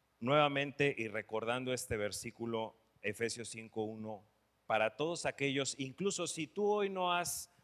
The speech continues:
tomado una decisión por Cristo, y después de escuchar estas palabras y, y después de leer lo que la Biblia dice acerca de Jesucristo en el Antiguo Testamento, antes de la venida de Jesucristo, y después cuando vino y dio su vida por nosotros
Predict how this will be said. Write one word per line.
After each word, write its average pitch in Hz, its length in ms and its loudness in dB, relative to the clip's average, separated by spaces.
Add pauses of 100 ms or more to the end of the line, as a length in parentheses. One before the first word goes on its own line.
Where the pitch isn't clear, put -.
(120)
tomado 160 400 2
una 160 200 0
decisión 127 520 -2
por 127 220 -4
Cristo, 127 560 -2 (300)
y 127 80 0
después 156 460 0
de 170 80 0
escuchar 147 480 2
estas 143 280 -2
palabras 123 580 2
y, 117 160 -10
y 120 140 0
después 117 360 0
de 147 120 4
leer 135 460 4
lo 127 160 0
que 113 140 -2
la 110 120 2
Biblia 127 420 0
dice 139 340 0
acerca 131 380 -2
de 123 100 0
Jesucristo 131 720 -6
en 120 140 -2
el 117 120 2
Antiguo 156 400 2
Testamento, 127 720 -4 (240)
antes 165 340 0
de 147 80 4
la 131 100 6
venida 123 280 2
de 120 80 0
Jesucristo, 120 760 -6
y 143 180 0
después 147 540 2
cuando 123 300 0
vino 139 260 -2
y 131 60 -4
dio 147 200 0
su 165 160 -6
vida 147 280 2
por 117 180 2
nosotros 120 600 -2